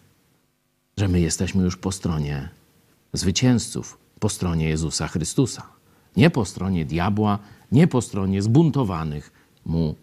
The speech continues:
ludzi, którzy razem wrzeszczą przeciwko Bogu. Zresztą dzisiaj o tym właśnie będzie. Tak, to całkiem inne doświadczenie. Kiedy człowiek niewierzący czyta albo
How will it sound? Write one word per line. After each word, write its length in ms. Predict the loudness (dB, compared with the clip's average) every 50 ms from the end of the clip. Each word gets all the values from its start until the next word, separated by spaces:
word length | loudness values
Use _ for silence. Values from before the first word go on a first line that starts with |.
| -2 2
ludzi, 380 | 4 4 4 4 2 -2 -4
którzy 340 | -4 -2 0 0 0 2 4
razem 500 | 4 6 6 6 4 2 0 -4 -4 -8 -14 _ _ _ _ _ _ -8
wrzeszczą 520 | 0 4 4 6 4 4 2 -2 -4 -2
przeciwko 720 | -2 -2 -4 -4 -4 -2 -2 -4 -4 -4 -6 -8 -8 -8 -8 -14 -20 -20 -18 -10
Bogu. 360 | -4 0 0 0 0 -2 -6 -10 -12 -14 -20 -16 -6 0
Zresztą 420 | 0 2 2 0 0 -2 -2 -2
dzisiaj 300 | -2 -2 -2 0 2 2
o 100 | 2 0
tym 180 | 0 0 0 0
właśnie 400 | 0 -4 -8 -4 0 0 0 2
będzie. 400 | 2 -2 -2 -4 -6 -10 -14 -18 -20 -20 -20 -20 -20 -20 -20 -18 -14 -14 -14 -16 -16 -10 0 2
Tak, 360 | 2 2 2 -2 -12 -20 -20 _ _ _ -4
to 100 | -4 -4
całkiem 440 | -2 -2 -2 -2 0 0 0 2 4
inne 320 | 4 4 6 4 4 4
doświadczenie. 800 | 2 0 -2 -2 -4 -8 -10 -8 -6 -4 -2 -2 -2 -4 -8 -10 -14 _ _ _ _ _ _ -20 -20 -20 -20 -20 -12 -4
Kiedy 460 | -2 0 2 2 2 2 2 0 -4 -6 -10 -6
człowiek 360 | 0 2 2 2 2 2 4
niewierzący 760 | 2 4 4 2 -2 0 2 4 4 4 2 0 -6 -8 -8 -12 -18 -20 -20 -20 -20 -18 -6 0
czyta 480 | 4 4 4 4 4 0 0 0 -4 -2 2
albo 400 | 2 4 4 4 2 2 0